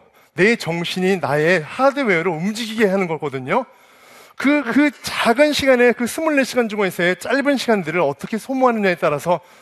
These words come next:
일 년 뒤, 이 년 뒤, 삼 년 뒤 나의 어떤 인생의 결과물이 나오게 되는 거죠. 그 결과를 떠나서 저는 이렇게 생각해요. 앞으로 살아가면서 여러분들은 주변에 있는 동료들,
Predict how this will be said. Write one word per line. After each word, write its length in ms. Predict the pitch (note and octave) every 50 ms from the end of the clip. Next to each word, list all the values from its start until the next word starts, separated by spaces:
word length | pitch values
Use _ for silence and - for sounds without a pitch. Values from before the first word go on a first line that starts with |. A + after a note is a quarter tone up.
| - - - _ -
일 120 | E3+ F3 G3
년 200 | G3 G3 F3+ E3+
뒤, 180 | D#3 E3+ F3 D3+ D3
이 40 | D3+
년 140 | D#3+ D#3 D3
뒤, 100 | C#3 D#3
삼 200 | - - C4+ B3+
년 120 | A#3+ G3+ E3
뒤 140 | E3 D#3
나의 280 | C#3+ B2 A#2 B2 C3+ C#3
어떤 220 | A#2+ - - C#3+
인생의 260 | D3 D3 - D3 C#3+ -
결과물이 400 | - C3 C#3 C#3 D3 C#3+ C#3+ C3+
나오게 240 | A#2 A#2 A#2+ C#3+
되는 160 | C#3 C#3 C3+ B2
거죠. 360 | A#2 G#2+ - A2 G#2 G#2 G2+ _ _ _ _ _ _ _ - - - _ _ _ _ -
그 160 | - F#3+ G3
결과를 680 | - - C#3+ E3+ F#3+ G3+ G3 A3 G#3+ G#3 G3+ G3 G3+ F#3+
떠나서 500 | - G#3+ G3+ F#3+ F3 D#3 - G3+ F#3 D#3+
저는 460 | - - D3+ D#3 F3+ F#3 D#3+ A#2+ G2+ - _
이렇게 180 | - D#3 D#3+ D3+
생각해요. 460 | D3+ E3 D3+ - - C3 B2 A#2 A2 - _ _ - - - - - - - - - - - - _ _ _ _
앞으로 300 | - - D#3 - A3 B3
살아가면서 400 | - A#3+ B3 A#3+ B3 B3+ A3+ A#3
여러분들은 560 | F#3+ F#3 G3+ G#3 G#3 G3 G3+ G#3+ G#3+ G#3+ G3 D3 - -
주변에 280 | - - F#3 G3+ G#3 G3
있는 180 | F#3+ G3 F#3
동료들, 580 | - D#3 E3+ F3 F3+ F3 E3 E3+ E3+ F3 F3